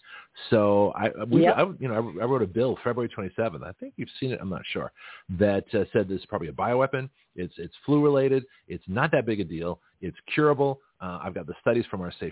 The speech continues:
Speaker 1: France, and later from Doctor Zelenko here, who was a friend of mine. He was marvelous, uh, an amazing human being.
Speaker 2: Yes.
Speaker 1: Um, and so we knew, we knew in Action Radio before, literally before anybody else in the country. I think we're the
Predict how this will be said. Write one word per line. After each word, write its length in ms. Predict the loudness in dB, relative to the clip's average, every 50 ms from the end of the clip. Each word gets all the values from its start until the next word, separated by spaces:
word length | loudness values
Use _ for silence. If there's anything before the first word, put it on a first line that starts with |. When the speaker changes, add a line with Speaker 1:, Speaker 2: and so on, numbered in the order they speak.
| -6
Speaker 1:
France, 280 | -4 -4 -2 -2 -4 -6 -8
and 120 | -8 -6
later 220 | -4 -4 -4 -4 -6
from 160 | -8 -10 -10
Doctor 240 | -10 -10 -12 -12 -14 -12
Zelenko 360 | -8 -8 -8 -6 -6 -6 -6 -6 -6 -4
here, 320 | 0 4 4 6 4 4 0 _ _ _ _ _
who 100 | -6 -6
was 80 | -4 -4
a 40 | -2
friend 200 | 2 2 4 4
of 60 | 2
mine. 180 | -2 -4 -8 -6
He 80 | -4 -4
was 140 | -4 -4 -6 -6
marvelous, 540 | -4 -2 -2 0 0 0 -2 -2 -6 -12 -14 -14
uh, 60 | -12 -12 -10 -10
an 100 | -8 -6
amazing 500 | -4 -2 0 2 2 2 2 2 0 -4
human 200 | -4 -6 -6 -6
being. 220 | -8 -8 -8 -6 -2
Speaker 2:
Yes. 280 | 2 2 4 2 2 0 -4 -6 -2
Speaker 1:
Um, 280 | 0 2 2 0 -2 _ _ _ _ 2
and 160 | 2 2 2 2 4
so 100 | 4 4
we 200 | 4 2 0 0
knew, 540 | 0 2 2 2 0 0 0 -2 -4 -6 -6
we 120 | -4 -2 -2
knew 140 | -2 0 0
in 60 | 2 2
Action 260 | 2 0 0 -2 -2
Radio 340 | 0 0 0 -2 -4 -6 -8 _ -18 -10 -6
before, 340 | -4 -2 0 2 2 2 2 2
literally 360 | 0 2 2 2 2 0 -2 -4
before 180 | -4 -6 -8
anybody 240 | -8 -6 -4 -6 -6
else 100 | -6 -8 -12
in 40 | -16
the 40 | -18
country. 200 | -18 -18 -16 -14 -16
I 60 | -12
think 220 | -10 -10 -10 -6
we're 100 | -4 -4
the 80 | -4